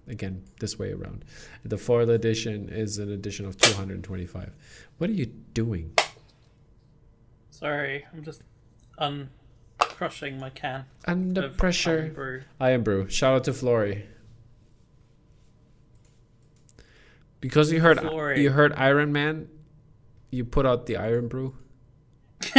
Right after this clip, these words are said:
Speaker 2: Yeah, that's right.
Speaker 1: Jeez. Okay, some more, um, Dolly in the house here, and this is, um, for Loki, and I think this print looks pretty dope, I have to say. This is eighty by twenty-four inches, edition of hundred fifty. D L Printing is doing that one.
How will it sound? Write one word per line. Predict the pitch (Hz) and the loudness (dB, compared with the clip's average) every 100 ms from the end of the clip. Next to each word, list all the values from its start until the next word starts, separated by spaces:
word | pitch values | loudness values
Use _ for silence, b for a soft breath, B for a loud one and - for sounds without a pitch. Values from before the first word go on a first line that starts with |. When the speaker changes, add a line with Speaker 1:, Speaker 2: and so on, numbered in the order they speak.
| 262 - | 8 8
Speaker 2:
Yeah, | 214 - - - | 0 0 -4 -2
that's | 156 - | -8 -6
right. | 175 160 131 _ _ _ _ - | -2 -2 -2 _ _ _ _ -12
Speaker 1:
Jeez. | 87 90 - - - B B B B B B - | -8 -8 -10 -20 -20 B B B B B B -2
Okay, | 175 - - | 4 6 6
some | - 175 170 | 4 0 2
more, | 180 175 175 160 | 2 6 6 6
um, | 151 156 151 151 147 143 | 6 8 10 8 6 4
Dolly | 131 151 160 170 | 4 4 6 2
in | 165 | 2
the | 156 | 2
house | 156 156 156 | 2 2 0
here, | 165 160 170 - | 0 0 0 -4
and | 143 135 135 135 | -4 -2 -4 -2
this | 139 139 | -2 0
is, | 131 - | 2 2
um, | 123 123 123 120 120 120 117 113 | 0 -2 -2 -4 -4 -2 -2 -4
for | - - 123 120 | -8 -4 4 6
Loki, | 143 247 - 101 90 - | 10 8 8 0 0 -6
and | 107 104 | -8 -4
I | 123 | -4
think | 117 - 139 117 | -4 -2 -2 0
this | 139 135 | 0 -2
print | - - 131 - | -6 -4 -4 -6
looks | 120 123 - | -6 -6 -6
pretty | 117 95 | -8 -8
dope, | - 64 - - - - _ - | -8 -10 -14 -20 -20 -20 _ -12
I | |
have | 104 | -12
to | 113 | -8
say. | - 92 | -8 -6
This | 104 113 | -8 -8
is | 117 | -6
eighty | 127 123 | -4 -2
by | 127 | -2
twenty-four | 123 123 117 123 | -2 -4 -4 -6
inches, | 135 147 127 | -4 -4 -4
edition | 113 113 | -6 -6
of | 120 | -6
hundred | 160 120 120 | -6 -6 -4
fifty. | 151 147 147 | -6 -2 -4
D | 131 120 | -2 -2
L | 113 117 | -2 -2
Printing | 117 131 113 113 | -2 -4 -4 -6
is | 113 | -6
doing | - 113 113 | -6 -6 -2
that | 120 117 | -4 -4
one. | 127 123 | -6 -6